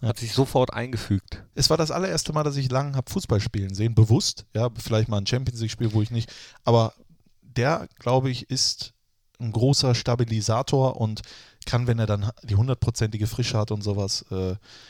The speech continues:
Speaker 2: Ich hab den
Speaker 1: da
Speaker 2: Lang
Speaker 1: ordentlich
Speaker 2: bisher nur
Speaker 1: abgehen.
Speaker 2: ganz kurz im Trainingslager gesehen. Oh, das kostet jetzt wieder.
Speaker 1: Das kostet.
Speaker 2: Das kostet.
Speaker 1: Nee,
Speaker 2: Das
Speaker 1: wie
Speaker 2: können
Speaker 1: das
Speaker 2: wir
Speaker 1: kostet.
Speaker 2: vielleicht euch im
Speaker 1: Ja.
Speaker 2: Podcast erklären. Es gibt nämlich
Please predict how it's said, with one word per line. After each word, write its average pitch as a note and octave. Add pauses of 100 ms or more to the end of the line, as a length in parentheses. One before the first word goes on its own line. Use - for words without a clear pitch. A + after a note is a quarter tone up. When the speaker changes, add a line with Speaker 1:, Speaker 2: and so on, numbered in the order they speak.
(260)
Speaker 2:
Ich -
hab C3
den E3
Speaker 1:
da D#3+
Speaker 2:
Lang D#3+
Speaker 1:
ordentlich A#2+
Speaker 2:
bisher D#3+
nur D3
Speaker 1:
abgehen. C3+
Speaker 2:
ganz -
kurz -
im G#2
Trainingslager A2+
gesehen. G2+
Oh, A3
das G#3+
kostet E3+
jetzt B2+
wieder. C3
Speaker 1:
Das B2
kostet. D3+
Speaker 2:
Das C3+
kostet. D#3
Speaker 1:
Nee, A2+
Speaker 2:
Das B2+
Speaker 1:
wie A2
Speaker 2:
können A2+
Speaker 1:
das F3+
Speaker 2:
wir F3+
Speaker 1:
kostet. B2+
Speaker 2:
vielleicht C#3
euch D#3
im C#3+
Speaker 1:
Ja. -
Speaker 2:
Podcast C#3
erklären. C#3
Es C3
gibt -
nämlich C3